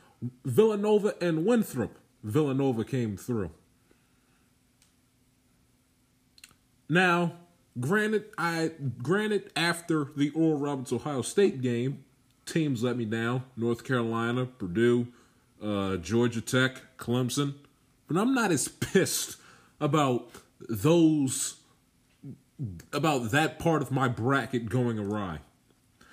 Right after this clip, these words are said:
What left me fuming, <laughs>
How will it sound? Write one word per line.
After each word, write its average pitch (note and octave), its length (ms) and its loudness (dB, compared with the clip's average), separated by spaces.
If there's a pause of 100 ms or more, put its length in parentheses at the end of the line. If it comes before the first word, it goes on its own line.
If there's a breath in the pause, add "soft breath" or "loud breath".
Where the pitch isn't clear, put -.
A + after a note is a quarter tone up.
(220 loud breath)
What D#3 200 2
left F#3+ 300 4
me F3+ 380 2 (100)
fuming, A#3+ 880 4 (1400 loud breath)
<laughs> E3 100 0